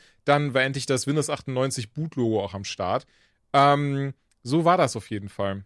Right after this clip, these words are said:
Und, äh, aber hey, bis hierhin läuft alles. Macht mir auch immer super viel Spaß, bin ich ganz ehrlich, so diese, diese Technik dahinter rauszufinden und, ähm, wie das alles lübt und sonstiges. Aber ich glaube, ich weiß nicht, Joanna, du hast ja auch vor zwei Jahren ein P C zusammengebaut. Hattest du das auch, diesen Moment von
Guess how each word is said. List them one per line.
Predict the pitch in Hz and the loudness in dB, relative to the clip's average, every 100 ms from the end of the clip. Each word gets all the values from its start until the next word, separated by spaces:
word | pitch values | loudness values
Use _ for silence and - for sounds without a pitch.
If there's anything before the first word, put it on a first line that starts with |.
| _ _ | _ _
Und, | 131 123 117 131 | -6 -6 -6 -6
äh, | 127 127 127 | -2 0 0
aber | 131 170 | 0 2
hey, | 226 156 | 2 0
bis | - 123 | -6 -4
hierhin | 180 175 180 170 _ _ | 0 0 0 -6 _ _
läuft | 120 135 190 196 92 | -2 2 2 0 -8
alles. | 95 104 | -12 -8
Macht | 131 170 | -6 -2
mir | 190 | -2
auch | |
immer | 180 156 | -2 -4
super | 185 160 | -4 -8
viel | 165 | -6
Spaß, | - 113 | -2 -2
bin | - | -2
ich | 139 | -8
ganz | 147 127 | -8 -6
ehrlich, | 135 107 - | -4 -4 -6
so | 110 | -8
diese, | 110 110 | -8 -8
diese | 110 110 | -8 -6
Technik | 131 139 | -6 -6
dahinter | 123 120 | -8 -6
rauszufinden | 110 113 - 113 120 107 113 - - - | -4 -4 -6 -10 -10 -8 -12 -14 -20 -12
und, | 131 123 110 - | -6 -4 -6 -6
ähm, | 131 120 117 110 _ _ | -2 -2 -4 -10 _ _
wie | - 127 | -8 -2
das | 143 127 117 | 2 0 0
alles | 127 120 110 - - | -2 -2 -4 -6 -6
lübt | 123 123 147 147 | -2 0 -2 -4
und | 135 | -8
sonstiges. | 117 117 110 104 98 | -6 -8 -8 -12 -8
Aber | 123 | -8
ich | 131 | -2
glaube, | 170 208 | 2 2
ich | 190 | 2
weiß | 165 | 0
nicht, | 156 | 0
Joanna, | 147 139 170 | -4 -2 0
du | 165 | 2
hast | 190 | 0
ja | |
auch | 220 | -4
vor | 160 | -2
zwei | 131 | 0
Jahren | 120 | 0
ein | 110 | -2
P | 107 | -6
C | |
zusammengebaut. | - 110 104 104 | -6 -4 -6 -6
Hattest | - | -6
du | |
das | 170 | -2
auch, | 143 160 | 0 0
diesen | 175 160 | -2 -2
Moment | 156 - | -2 0
von | 160 156 | 0 0